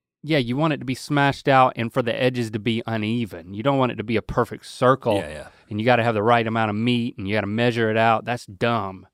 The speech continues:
Speaker 1: You gotta really watch out for that. That's the hottest tip I think people are gonna get today from, from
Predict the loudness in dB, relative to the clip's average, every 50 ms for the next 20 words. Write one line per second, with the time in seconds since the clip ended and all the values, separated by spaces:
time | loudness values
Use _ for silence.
0 | _ _ _ -6 2 4 6 6 6 4 4 4 6 6 6 6 6 6 6 6
1 | 4 2 4 2 0 -2 -2 -2 2 2 2 4 4 2 4 6 6 6 6 4
2 | 0 -2 -2 0 2 2 2 2 0 0 0 -2 0 0 0 2 2 0 2 2
3 | 2 0 0 -2 -4 -4 -4 -4 -4 -6 -8 -4 -4 -4 -4 -4 -4 -4 -2 -2
4 | -2 -2 -4 -6 -10